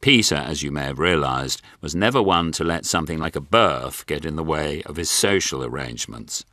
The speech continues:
But they took her before her time, Mister Whitehall. You shouldn't have allowed it. You must ask the Lord to watch over her and protect her from evil spirits, she wailed.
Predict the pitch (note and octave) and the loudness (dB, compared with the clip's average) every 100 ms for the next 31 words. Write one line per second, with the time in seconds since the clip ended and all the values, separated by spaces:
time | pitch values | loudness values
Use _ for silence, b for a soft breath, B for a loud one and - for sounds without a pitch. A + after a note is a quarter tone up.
0 | b b b b b b b b D3 D3+ | b b b b b b b b 2 4
1 | D3 - G3+ F3 C3 C3 - E3+ C#3+ C3 | 4 4 6 6 4 0 4 4 4 2
2 | - C#3 G3+ F#3+ F3 A2+ G2 F2+ D#2 D2 | 2 2 4 4 2 0 0 0 0 -2
3 | C2+ C#2 C2+ B1 b b b b b G2+ | -4 -6 -8 -10 b b b b b 0
4 | A2+ - F3 D#3+ C3 A#2 A2 D3+ D#3 B2+ | 2 4 2 2 2 2 4 6 4 2
5 | E2+ C#2+ - b b b b A#2 C#3+ E3+ | -2 -4 -12 b b b b 2 6 6
6 | - D#3 D3+ - B2 A#2 E3 E3 C3+ F#2 | 6 4 4 4 2 4 6 6 4 2
7 | A2+ G#2 C#3 A#2+ C#3 C#3 D3 A2+ F2 D#2 | 0 2 2 2 4 4 4 2 0 -2
8 | C2 b b G#2 G#2 A#2+ - D#3 D3+ - | -2 b b -2 0 -2 0 2 0 0
9 | A2+ D#2 b b - G2 - C3 C3+ A2 | 0 -2 b b 0 0 2 4 4 4
10 | A2 F#2 - C#3+ C#3+ D#2+ C#2 - - - | 2 0 2 4 4 2 -2 -6 -8 -6
11 | - C#2+ C#2+ C#2 C2 A#1+ B1 | -6 -4 -4 -4 -6 -10 -12